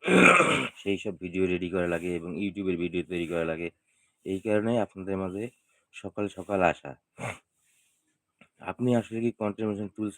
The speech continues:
পাবেন? আপনি কি আসলে আপনার আইডিটা আসলে, আ, সুন্দরভাবে আপনি যে চেক করেছেন কিনা এবং আপনাদের আইডি, আইডিতে কনটেন্ট মনিটাইজেশন টুলস পেতে হলে কি, কি করণীয় করতে হবে? আপনাদেরকে আগে বুঝতে হবে,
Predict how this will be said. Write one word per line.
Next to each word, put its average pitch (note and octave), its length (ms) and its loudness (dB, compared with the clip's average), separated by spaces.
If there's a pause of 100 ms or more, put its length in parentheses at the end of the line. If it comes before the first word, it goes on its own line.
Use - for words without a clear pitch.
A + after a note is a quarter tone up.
পাবেন? G2+ 320 2 (360)
আপনি F#2+ 320 -10
কি G2 260 0
আসলে F#2+ 320 -4 (340)
আপনার G2 300 -4
আইডিটা F#2 420 0
আসলে, F#2 240 -4 (480)
আ, E2 180 -2
সুন্দরভাবে F#2+ 680 -2
আপনি F#2 220 -6
যে F2+ 140 -6
চেক - 220 -14 (100)
করেছেন F#2+ 380 -6
কিনা D#2+ 320 -6 (560)
এবং F#2 260 -4
আপনাদের G#2 420 -4
আইডি, F#2 320 -2 (360)
আইডিতে F#2 720 -4
কনটেন্ট F#2+ 380 -6
মনিটাইজেশন F2+ 300 -10
টুলস G2 240 -6
পেতে G2+ 240 -12
হলে F2 160 0 (540)
কি, C3+ 80 -8
কি B2 200 -4
করণীয় G2 420 0
করতে F#2 360 -6
হবে? E2+ 200 -2 (400)
আপনাদেরকে F#2+ 580 -10
আগে F2+ 260 -6
বুঝতে F2 380 -14
হবে, F2 220 -8